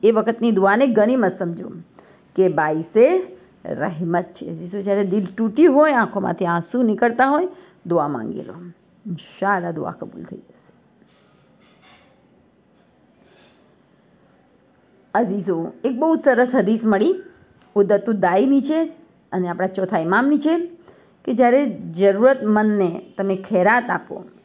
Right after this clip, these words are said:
થોડી વાર રોકાઈ જાઓ. જરૂરતમંદને ખૈરાત આપો, થોડી વાર રોકાઈ જાઓ, ઠહેરી જાઓ, જેથી એ દુઆ કરી લે. અઝીઝો, સાચે આપણે જ્યારે કોઈને મદદ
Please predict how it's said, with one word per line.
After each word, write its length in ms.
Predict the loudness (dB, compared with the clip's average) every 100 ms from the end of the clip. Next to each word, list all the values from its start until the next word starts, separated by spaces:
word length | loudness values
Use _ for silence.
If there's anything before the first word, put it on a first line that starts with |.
| _
થોડી 560 | -6 -2 0 2 2 4
વાર 240 | 2 0
રોકાઈ 280 | -6 -10 -12
જાઓ. 220 | -14 -20 _ _ _ _ _ _ _ _ _ _ _
જરૂરતમંદને 640 | -6 -4 -4 -2 0 2 0 -2 -2
ખૈરાત 340 | 2 2 2 -2
આપો, 200 | -6 -6
થોડી 300 | -4 0 2
વાર 140 | 0
રોકાઈ 280 | 0 -8 -8
જાઓ, 260 | -10 -14 -18 -4
ઠહેરી 340 | 2 2 0
જાઓ, 240 | -6 -12 -16 -20 -20 -20 -20 -20 -14
જેથી 340 | 0 0 2 0
એ 40 |
દુઆ 460 | 0 -2 0 -2 -6 -12
કરી 240 | -14 -16
લે. 100 | -18 -20 -20 -18
અઝીઝો, 380 | -16 -14 -12 -12
સાચે 600 | -6 -6 -6 -12 -12 -12 -18 -20 _ _ -20 _ -6
આપણે 160 | -2
જ્યારે 220 | 0 0
કોઈને 520 | 0 0 0 0 -2 -6 -14 _ _ _ _ _ _ _ _ _ -2
મદદ 360 | 2 2 2